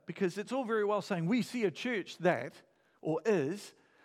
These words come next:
but our foundational behaviors are established at an even deeper level than just a visionary "we see" statement. Our foundational behaviors are set at a cellular level or deeper. They're our D N A. And there are four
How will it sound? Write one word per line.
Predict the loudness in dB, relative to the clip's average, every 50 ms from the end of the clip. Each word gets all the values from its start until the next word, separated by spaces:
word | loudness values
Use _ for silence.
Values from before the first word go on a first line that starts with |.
| -20 -20 _ _
but | 4 4 4 4 0
our | 0 2 2 0
foundational | 0 2 2 2 2 0 2 2 2 2 2 0 -4 -4 -2 0 2
behaviors | 2 2 2 2 0 -2 -2 -2 -4 -4 -2 -4 -4 -6 -8
are | -6 -4 -4 -4
established | -4 -6 -10 -12 -8 -6 -4 -2 -2 -2 -2 -4 -2 -2
at | 0 0 2
an | 2 0
even | 0 0 0 -2 -2
deeper | -2 -2 -2 -2 -2 -2 -2 -2
level | 0 0 0 0 -2 -4 -4 -4
than | -2 -2 -4 -2
just | -4 -6 -6 -6 -6
a |
visionary | -6 -4 -4 -4 -4 -4 -8 -6 -4 -2 -2 -2
"we | -2 -4 -6
see" | -6 -8 -10 -10
statement. | -10 -6 -6 -6 -6 -4 -6 -8 -8 -8 -18 -20 -20 -14 -6 -2
Our | 0 0 0
foundational | -2 -2 -2 -2 0 0 2 0 0 0 -2 -4 -4 0
behaviors | 0 0 0 2 0 -2 0 0 -2 -2 -2 -4 -12 -20 -20 -20 -18 -10 -6
are | -6 -6
set | -4 -2 -2 2 2
at | 2 2
a | 0
cellular | -4 -6 -6 -2 0 0 0 2 2 2 2 2
level | 0 0 -2 -2 -2 -4 -6 -6 -8 -8
or | -4 -4 -4
deeper. | -2 -2 -4 -4 -2 0 0 0 0 -2 -6 -20 -20 -18 _ 0
They're | 2 2 2 2
our | 0 -2 -2
D | -2 -2 -2 -2 0
N | -2 0
A. | 0 0 -2 -2 -6 -14 -20 _ _ _ _ _ _ _ _ _ _ _ _ _ -4 -2
And | 0 2
there | 4 2
are | 2 0
four | -2 -4 -2 0 2 4 4 4 2 2